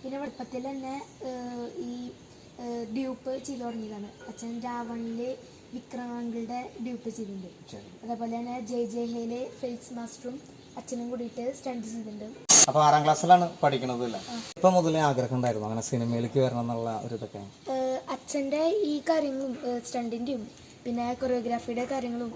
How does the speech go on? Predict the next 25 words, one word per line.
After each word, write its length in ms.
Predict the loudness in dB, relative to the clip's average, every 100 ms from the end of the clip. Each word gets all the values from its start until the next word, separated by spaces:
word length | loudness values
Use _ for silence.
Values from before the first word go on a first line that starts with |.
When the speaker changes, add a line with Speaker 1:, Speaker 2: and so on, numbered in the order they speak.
| -6
Speaker 1:
ഈ 20 | -4
ഡ്യൂപ്പിൻ്റെ 380 | -2 -2 -2 -2 -2
ഇതൊക്കെ 200 | -2 -2 0
കണ്ടപ്പോഴാണ് 480 | -2 -2 -4 -2 -2
എനിക്ക് 240 | -2 -4 -4 -6 -14 -14 -6
കൂടുതൽ 340 | -2 0 2 4 4 2
മാർഷ്യൽ 300 | -6 -6 -4 -4
ആർട്സിലേക്കും 420 | -4 -8 -6 -4
ഇതിലേക്കൊക്കെ 460 | -4 -4 -2 -2 -2 -2
ഇൻട്രസ്റ്റ് 360 | -2 -4 -6 -6
വന്നത്, 220 | -6 -4 -6
ആക്ടിങ്ങിന്. 400 | -6 -6 -6 -8 -14 -16 -18 -8
പിന്നെ 160 | -2 0
അച്ഛൻ 280 | 0 0 2 0
മാർഷ്യൽ 280 | -2 -2 -2
ആർട്സിൻ്റെ 300 | -2 -4 -4
ഒപ്പം 160 | -2 -2
തന്നെ 220 | 0 0 0 0
എനിക്കും 360 | 0 -2 -2 -2 0 0
ഏട്ടനും 440 | 0 -2 -2 -2 -4 -14 -18 -4 0 0
ആക്ടിങ് 360 | 0 0 0 0
പഠിപ്പിച്ചു 320 | 0 -2 -4
തന്നിട്ടുണ്ടായിരുന്നു, 440 | -4 -2 -4 -4 -4 -2
അമ്മയൊക്കെ 300 | -2 -2 -4
കൂടിയിട്ട്. 360 | -2 -4 -6